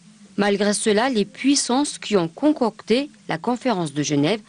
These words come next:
ont délibérément choisi d'ignorer les Kurdes. Ils ne sont tout simplement pas invités. On leur avait proposé de s'inclure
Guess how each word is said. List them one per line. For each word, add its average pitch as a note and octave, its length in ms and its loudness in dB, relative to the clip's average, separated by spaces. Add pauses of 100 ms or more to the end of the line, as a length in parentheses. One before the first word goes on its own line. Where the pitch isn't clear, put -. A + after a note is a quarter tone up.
(220)
ont E3+ 120 0
délibérément A3 720 0
choisi E3 400 -2
d'ignorer F#3+ 440 0
les E3 120 0
Kurdes. D#3 320 -2 (880)
Ils A3+ 160 4
ne G#3 100 6
sont A3+ 300 0 (100)
tout D#4+ 120 0
simplement F3+ 600 0
pas G#3+ 140 -4
invités. D#3+ 540 -2 (460)
On F3+ 100 2
leur F3 180 2
avait D#3 200 -2
proposé G#3+ 500 -2
de F#3 100 -4
s'inclure E3+ 600 0